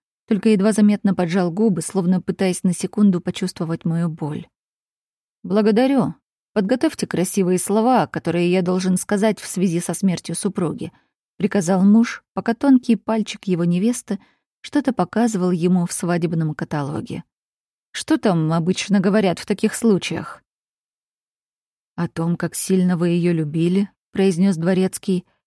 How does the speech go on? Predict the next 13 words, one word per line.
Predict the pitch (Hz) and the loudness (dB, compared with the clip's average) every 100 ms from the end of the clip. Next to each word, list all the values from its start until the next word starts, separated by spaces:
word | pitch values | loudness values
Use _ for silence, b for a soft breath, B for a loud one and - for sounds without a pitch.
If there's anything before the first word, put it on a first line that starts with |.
| _ _ | _ _
и | 185 | -2
осёкся, | 233 - - 156 - - | -2 -2 -2 -4 -4 -6
глядя | 160 160 151 151 | -2 -2 -2 -2
на | 151 | 0
меня. | 151 147 143 139 _ _ _ _ _ _ _ - | 0 0 -2 -6 _ _ _ _ _ _ _ -14
«Что | - 170 | -6 -2
она | 170 175 | 0 0
была | 175 175 180 | 0 0 0
для | 170 | -2
вас | 160 165 | -2 -6
светом | - 180 175 165 175 | -4 -4 -2 -2 0
вашей | 160 170 - 180 | 0 -2 -2 -2
жизни, | 185 190 - - 156 | 0 -2 -2 -4 -4